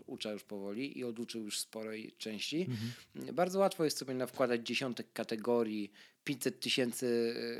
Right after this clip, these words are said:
Speaker 1: e,
Speaker 2: Krzysiek.
Speaker 1: tych, nie? Różnych, e, emodikonek i
Speaker 2: Czy miałeś kiedyś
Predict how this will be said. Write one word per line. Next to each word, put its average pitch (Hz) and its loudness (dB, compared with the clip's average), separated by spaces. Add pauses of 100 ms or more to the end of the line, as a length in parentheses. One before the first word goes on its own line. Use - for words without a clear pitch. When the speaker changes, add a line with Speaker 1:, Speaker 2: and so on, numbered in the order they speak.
(140)
Speaker 1:
e, 120 -12
Speaker 2:
Krzysiek. 120 2
Speaker 1:
tych, 110 -2
nie? 123 -4
Różnych, 117 -4 (640)
e, 110 -10
emodikonek 123 2
i 101 -10
Speaker 2:
Czy - 2
miałeś 185 6
kiedyś 143 2